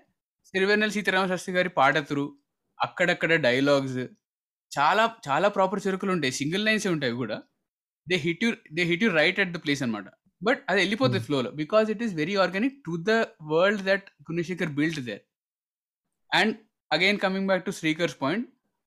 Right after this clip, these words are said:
Speaker 1: వాళ్ళిద్దరు ఫ్రెండ్స్ కానీ అందరు కానీ రారా పోరా గీరా అసలు నార్మల్ చాలా క్యాజువల్ ఉంటుంది అక్కడ. ఏదో అక్కడ ఏ-, అక్కడ హీరోకి ఏ వ్యానిటీ ఉండదు, he's a savior, ఓకే. But వాడ్-, అతని తత్వం అది, because he is built like that.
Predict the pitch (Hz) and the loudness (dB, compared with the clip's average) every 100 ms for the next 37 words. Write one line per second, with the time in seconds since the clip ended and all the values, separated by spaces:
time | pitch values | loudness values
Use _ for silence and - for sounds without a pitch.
0 | - 156 165 165 196 - 147 160 175 170 | -2 0 0 0 -2 0 0 0 -2 0
1 | 160 165 143 143 170 156 156 156 131 135 | 0 2 2 2 2 0 0 2 4 4
2 | 147 143 - 139 143 143 135 143 147 143 | 4 2 0 -4 -2 -2 -2 -2 -4 -4
3 | - _ _ _ _ 143 160 214 208 170 | -8 _ _ _ _ -6 -2 2 2 0
4 | 139 151 180 196 180 170 170 156 127 117 | -2 0 2 2 0 0 -2 -2 -4 -4
5 | 101 - _ _ _ _ - 131 160 185 | -8 -12 _ _ _ _ -8 -4 -2 2
6 | 156 165 160 160 147 - 170 147 139 113 | 2 2 0 0 -2 -4 0 2 2 -2
7 | - - 151 170 180 175 139 123 151 170 | -8 -2 0 0 0 2 2 2 2 0
8 | 165 170 165 190 _ _ _ - 123 233 | -2 -2 -4 -6 _ _ _ -10 -2 0
9 | 233 196 170 - _ 123 135 139 - _ | 0 2 0 -2 _ -10 -8 -6 -8 _
10 | _ - 190 - 147 156 165 _ _ _ | _ -2 -2 -2 0 0 -2 _ _ _
11 | - - 156 196 202 180 143 127 147 139 | -8 -6 -2 0 0 2 2 0 -2 -2
12 | 208 208 139 98 - - _ _ _ _ | 2 2 2 -2 -10 -12 _ _ _ _
13 | _ _ _ _ _ 143 147 202 214 214 | _ _ _ _ _ -6 -2 2 4 4
14 | 180 139 151 185 190 147 123 131 | 2 2 0 2 2 2 0 0